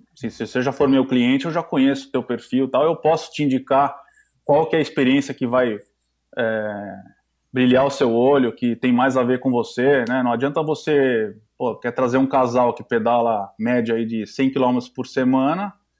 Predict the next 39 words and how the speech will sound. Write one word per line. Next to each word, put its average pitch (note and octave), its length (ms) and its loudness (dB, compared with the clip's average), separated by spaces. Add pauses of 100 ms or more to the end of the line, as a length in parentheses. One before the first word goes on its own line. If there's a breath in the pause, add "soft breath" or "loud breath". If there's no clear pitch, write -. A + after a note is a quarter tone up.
(280)
é, B2 480 0
falar B2+ 180 0
pro C3 160 -6
cara, C3 760 0 (500)
pô, B2+ 140 0
subir A#2+ 340 -2
o, A#2 480 -2 (920 loud breath)
a A2+ 60 -6
montanha A#2 540 -2
aqui B2+ 180 -4
de A2+ 220 -2
trinta B2 280 0
quilômetros, A#2+ 520 0
entendeu? A2 280 -4
O G#2+ 60 -4
cara, C3 240 -2
o D3+ 60 -10
cara D3+ 240 -4
quer A3 80 -2
ir A3+ 80 -2
pra A#3 160 0
Napa, C#3+ 420 2
ele A2+ 100 0
quer C#3+ 140 -4
curtir, C#3 680 -2 (280)
né? B2 240 -6 (400 loud breath)
Então, D3+ 120 2
assim, D3 200 0
eu C3+ 80 2
consigo D#3 400 0
direcionar D3 640 4
bem D3 180 0
pra D3+ 140 0
esse - 160 -4
cliente. D#3 400 0
Se - 160 -4
vem D3 160 0
uma F#3+ 160 2
demanda C3 640 2